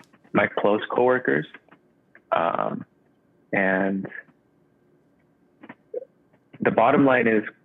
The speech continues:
quarantine and covid, it just really messed up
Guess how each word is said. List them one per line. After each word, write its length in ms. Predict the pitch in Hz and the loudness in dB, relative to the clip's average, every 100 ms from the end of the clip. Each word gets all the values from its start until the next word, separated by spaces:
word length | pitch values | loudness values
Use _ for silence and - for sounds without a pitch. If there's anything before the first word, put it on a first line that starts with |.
| _ _ _ - | _ _ _ -8
quarantine 720 | - 135 143 135 147 139 127 | 0 2 2 0 2 2 2
and 180 | 98 101 | 0 -2
covid, 640 | - 120 117 117 113 110 - | 0 2 4 4 4 2 -2
it 100 | 101 | -6
just 220 | - 107 107 | -2 -2 0
really 320 | 117 156 123 | 2 4 4
messed 400 | 98 101 - - | 2 0 -2 -2
up 280 | 90 - | -2 -2